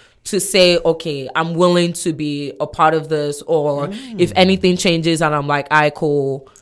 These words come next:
Speaker 1: I'm catching feelings,
Speaker 2: Mm.
Speaker 1: I'm gonna need to step back, or we might need to reevaluate this relationship." And if he's like, "Nah, I still wanna keep our girl," then I have the choice to stay or to leave. I
Speaker 2: Mm.
Speaker 1: then have to deal with myself and be honest, like,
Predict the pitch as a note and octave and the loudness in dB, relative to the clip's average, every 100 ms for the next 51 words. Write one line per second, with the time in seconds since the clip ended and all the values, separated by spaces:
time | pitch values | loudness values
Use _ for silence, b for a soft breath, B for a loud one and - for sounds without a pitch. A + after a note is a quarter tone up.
0 | b _ - D#3+ D#3 E3+ F#3 E3+ E3 D#3+ | b _ -4 -2 2 2 4 -2 2 2
1 | D#3 D3 D3 C#3 - - A2+ G2+ D3+ E3 | 4 -2 -4 -8 -12 -12 -14 -4 -2 -2
2 | E3+ F3 F#3 - F3+ D3 D#3+ D#3+ D#3+ D3+ | -2 -4 -8 0 2 4 4 6 4 2
3 | D#3+ D3+ D3+ D#3 D#3+ D#3+ E3 D#3 D#3+ D3 | -2 -2 -4 -4 -4 -4 -2 0 2 4
4 | D3+ D3+ D#3 D#3 D3+ D#3+ D#3 D3+ E3 D3+ | 4 4 4 2 0 2 2 2 -4 -6
5 | D#3+ D3+ D3 D3+ D3 C#3+ C#3 B B F3+ | -2 -2 -2 -4 -6 -8 -14 B B 0
6 | D#3+ G3+ A3 F3+ D#3 D#3 D#3+ D#3 D#3 D#3+ | 4 4 4 6 4 4 4 6 4 2
7 | D3+ D#3 F3 E3+ D#3+ F3 D#3+ D3 C#3+ D#3 | 0 -4 -2 -2 -4 -8 -2 -2 2 4
8 | D#3 D#3 D#3+ D3+ D#3 b - F#3 G#3 G#3+ | 4 2 -2 -4 -10 b 0 2 4 4
9 | F3+ F3 F3 F#3 E3 D#3+ - G#3+ - D3+ | 2 0 -2 0 2 0 -6 -8 -4 -2
10 | F3+ A3+ C4+ C4+ F#4+ D#3 C3+ C3+ b b | -2 -4 -6 -4 -4 -4 -10 -12 b b
11 | - E3+ G#3+ F#3+ F3+ F#3 F3 E3 C#3 F3+ | 0 2 4 2 2 2 0 -4 4 4
12 | D#3+ D#3 E3 F3 F#3+ D#3+ D#3 D#3 D3+ D3+ | 4 2 2 2 4 2 2 -2 -4 2
13 | D#3+ D#3 D3 D#3 D3 C#3 C3+ | 2 2 -2 -2 -2 -4 -8